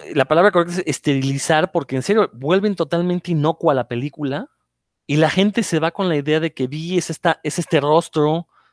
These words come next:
que anonimiza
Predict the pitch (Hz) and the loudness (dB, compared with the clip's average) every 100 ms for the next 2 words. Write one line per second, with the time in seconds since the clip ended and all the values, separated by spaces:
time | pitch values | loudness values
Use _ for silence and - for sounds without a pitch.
0 | _ _ _ - 131 123 120 120 117 117 | _ _ _ -6 0 0 0 -2 -4 -4
1 | 117 113 113 110 101 - - 120 135 135 | -4 -6 -6 -8 -10 -12 -4 0 4 6
2 | 135 147 160 - 151 139 | 6 6 4 2 2 0